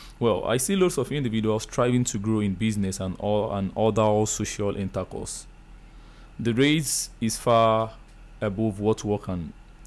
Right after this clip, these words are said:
term a, a rat race. It used to be a rat race before, but now the race for finance, the race for financial freedom, the race for acceptance, the race for creating legacy has gone beyond that. I think it's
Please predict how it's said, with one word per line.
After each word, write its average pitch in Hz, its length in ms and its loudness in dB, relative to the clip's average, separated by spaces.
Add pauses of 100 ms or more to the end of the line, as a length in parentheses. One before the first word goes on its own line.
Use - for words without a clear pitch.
term 110 320 2 (100)
a, 87 460 -4
a 101 60 0
rat 107 260 4
race. - 340 -2 (140)
It - 140 -4
used 156 140 2
to 147 60 0
be 120 140 2
a 113 60 6
rat 110 240 2
race 107 100 0
before, 92 400 -2 (540)
but 107 200 -4
now 110 280 2
the 107 120 0
race 123 300 2
for 110 140 0
finance, 104 520 0
the 104 80 -4
race 120 180 0
for - 80 -2
financial 113 420 0
freedom, 117 380 -2
the 101 80 0
race 123 240 2
for 104 340 2 (140)
acceptance, - 580 -2
the 104 120 -4
race 131 280 4
for 113 140 -2
creating 120 480 -2
legacy 113 500 0 (480)
has 101 160 -2
gone 110 200 2
beyond 101 380 0
that. - 340 -6 (480)
I - 80 -4
think 131 220 -2
it's - 260 -4